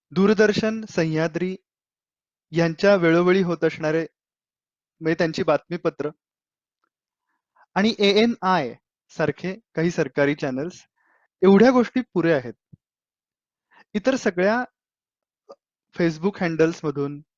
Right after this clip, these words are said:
वेगवेगळ्या अकाउंट्समधून ज्या काही बातम्या येतात, तेच ती गोष्ट जर आपल्यापर्यंत पोहोचणं योग्य आणि आवश्यक असेल, तर आपलं सरकार ती माहिती आपल्यापर्यंत पोहोचवेल,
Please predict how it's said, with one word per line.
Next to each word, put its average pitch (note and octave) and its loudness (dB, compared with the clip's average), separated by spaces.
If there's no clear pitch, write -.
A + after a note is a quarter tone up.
वेगवेगळ्या D3 0
अकाउंट्समधून C#3+ -6
ज्या D3+ 0
काही F#3 0
बातम्या D#3 -2
येतात, C3 -8
तेच D#4 0
ती B3+ 2
गोष्ट A#3+ 2
जर A#3+ 2
आपल्यापर्यंत A3 0
पोहोचणं F#3+ -4
योग्य E3 -4
आणि G3 -2
आवश्यक E3 -2
असेल, D#3+ -6
तर G3 4
आपलं G3 2
सरकार F#3+ 0
ती A3 -8
माहिती F3+ -4
आपल्यापर्यंत E3 -4
पोहोचवेल, E3+ -4